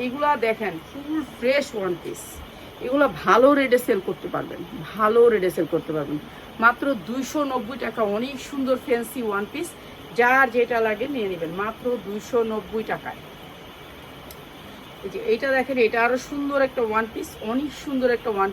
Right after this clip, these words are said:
পিস, স্টাইলিশ কোট, কোট ডিজাইন, কোটের ডিজাইন সাদার ভিতরে, মাত্র দুইশো নব্বই টাকা। ভাই, এগুলোর কিন্তু এইসব দাম না, দিতাছি, টিক্কা আছি খালি ফেসবুকের ভিতরে,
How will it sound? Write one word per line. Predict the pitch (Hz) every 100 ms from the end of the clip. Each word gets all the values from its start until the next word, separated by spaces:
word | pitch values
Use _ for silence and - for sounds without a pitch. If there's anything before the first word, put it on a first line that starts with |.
| -
পিস, | 320 - - - - - -
স্টাইলিশ | 254 240 247 254 - -
কোট, | 247 254 262 - - -
কোট | 262 220 202
ডিজাইন, | 240 220 247 -
কোটের | 233 226 214 208
ডিজাইন | 196 233 254
সাদার | 208 214 214 202
ভিতরে, | 208 214 302 - - - 214
মাত্র | 233 277 285 233
দুইশো | 240 262 - 277 262
নব্বই | 240 247 247
টাকা। | 202 180 175
ভাই, | 240 240
এগুলোর | 233 277 277
কিন্তু | 294 254
এইসব | 247 240 196
দাম | 208 190 151
না, | - - - - - 196
দিতাছি, | 254 311 311 349 381 -
টিক্কা | 320 - 320 320
আছি | 311 339 403 440 -
খালি | 254 247 277
ফেসবুকের | 226 208 214 214 185
ভিতরে, | 185 160